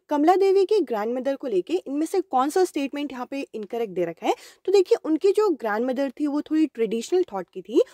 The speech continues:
और वो ये बिलीव नहीं करती थी कि हर वुमेन को सिक्योर लाइफ मिले। तो देखिए यहाँ पे फोर्थ जो ऑप्शन है यहाँ पे करेक्ट आंसर होगा। अब चलिए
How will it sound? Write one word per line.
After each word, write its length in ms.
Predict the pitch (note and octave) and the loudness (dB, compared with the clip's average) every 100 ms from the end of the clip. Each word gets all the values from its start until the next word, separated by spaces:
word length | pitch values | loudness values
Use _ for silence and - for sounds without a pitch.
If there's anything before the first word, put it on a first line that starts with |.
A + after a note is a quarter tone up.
| _ - | _ -6
और 80 | D#4 | -2
वो 80 | E4+ | 2
ये 180 | F#4+ F#4 | 4 2
बिलीव 380 | C4+ B3+ D#4 F4 | 0 2 4 4
नहीं 180 | B3 A#3+ | -4 -4
करती 300 | A3 F3+ G3+ | -4 -6 -6
थी 160 | C4 | -4
कि 140 | D4+ F4+ | 2 2
हर 340 | - C#4+ F#4 | 2 2 4
वुमेन 360 | F4+ A#3 A#3 B3+ | 4 0 0 -2
को 240 | - E4 | 0 0
सिक्योर 480 | G#4 D4 - C4 B3+ | 0 -8 0 2 2
लाइफ 220 | G#3 E3 - | 0 -8 -12
मिले। 180 | E3 E3 - _ - | -14 -14 -16 _ -14
तो 60 | |
देखिए 280 | A#3+ C4+ D#4 | -8 -6 -4
यहाँ 120 | C#4 | -4
पे 100 | C4 | -4
फोर्थ 380 | D4+ _ D#4+ G#4 | -6 _ 2 4
जो 120 | F4 | 4
ऑप्शन 280 | D#4+ D4+ D#4+ | 2 0 -6
है 140 | D#4 D#4 | -4 -4
यहाँ 140 | D4+ | -4
पे 80 | D4+ | -8
करेक्ट 360 | - F#3 F3+ F#3 | -8 -6 -6 -6
आंसर 260 | F3 - | -8 -4
होगा। 220 | F#3 F3+ | -2 2
अब 260 | D#4 - A3 - | 0 0 -10 -6
चलिए 300 | G#3+ B3+ | -6 -4